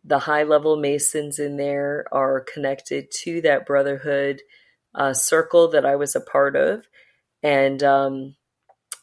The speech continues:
they use that ground. So, um, you know, there's some interesting things as you look into it. You'll find it connected to some of our politicians. Um,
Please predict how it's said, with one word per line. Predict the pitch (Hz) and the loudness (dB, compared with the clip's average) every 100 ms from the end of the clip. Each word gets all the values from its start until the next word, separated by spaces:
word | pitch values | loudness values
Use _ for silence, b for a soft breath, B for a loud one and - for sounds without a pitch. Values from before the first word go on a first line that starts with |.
| _ | _
they | 151 151 | -2 -2
use | 151 165 165 | 0 -2 0
that | 151 143 - | 2 2 0
ground. | 151 156 170 139 120 - | -2 -2 -2 -4 -6 -2
So, | - 147 143 139 135 b b b b - | 2 4 4 2 -6 b b b b -2
um, | 151 139 139 135 139 160 _ _ _ _ _ _ _ _ _ _ _ - | 2 2 2 -2 -10 -18 _ _ _ _ _ _ _ _ _ _ _ -14
you | 156 147 | -4 0
know, | 143 | 2
there's | 147 151 - | 2 2 2
some | 180 | 0
interesting | 220 247 233 214 196 | 0 0 0 0 0
things | 202 202 185 | -2 -2 -2
as | 156 | -2
you | 156 147 | -4 -4
look | 147 147 | -4 -2
into | 160 185 - 208 | -4 -4 -6 -2
it. | 202 190 | 0 0
You'll | 156 135 | 0 -2
find | - 156 147 143 143 | -2 0 0 0 -2
it | 143 - | -4 -4
connected | - 156 143 - 147 143 | -6 -4 -4 -4 -6 -6
to | - 139 | -6 -6
some | - 147 147 | -2 -4 -4
of | 147 143 | -6 -2
our | 143 139 139 143 b b b b | 0 2 0 -2 b b b b
politicians. | - 147 - - 226 226 269 254 262 269 - - b b b b - | -2 0 0 -2 -2 -2 -2 -2 -2 -6 -10 -14 b b b b -2
Um, | 143 143 139 135 139 | 2 4 2 -2 -8